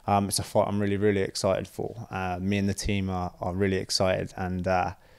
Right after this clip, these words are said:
it's just a fight I can just show how good I am. Um, I think, I think I'm gonna be the underdog in the bookies and stuff, but that doesn't matter.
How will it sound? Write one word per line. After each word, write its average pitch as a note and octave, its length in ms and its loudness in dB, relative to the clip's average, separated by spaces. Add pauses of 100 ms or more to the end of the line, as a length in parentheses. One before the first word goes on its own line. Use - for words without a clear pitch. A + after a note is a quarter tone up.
(300)
it's - 160 -4
just C3+ 120 -4
a - 40 -12
fight F#2+ 180 4
I F#2 40 0
can F#2 140 -8
just F2+ 140 -4
show F#2+ 180 4
how F2+ 160 2
good F#2+ 160 2
I F2 120 0
am. F2 380 -6
Um, F#2 460 -4
I F#2 120 -8
think, G2 360 -4 (800)
I G#2 80 4
think C#3+ 100 10
I'm C#3+ 60 10
gonna C3 120 8
be A#2+ 140 8
the A#2+ 120 10
underdog B2+ 540 10
in A#2 80 4
the A2 80 4
bookies A#2+ 480 4
and A2 100 2
stuff, A#2+ 340 2
but A#2+ 120 -2
that C#3 120 -4
doesn't G#2 240 2
matter. G2+ 320 -2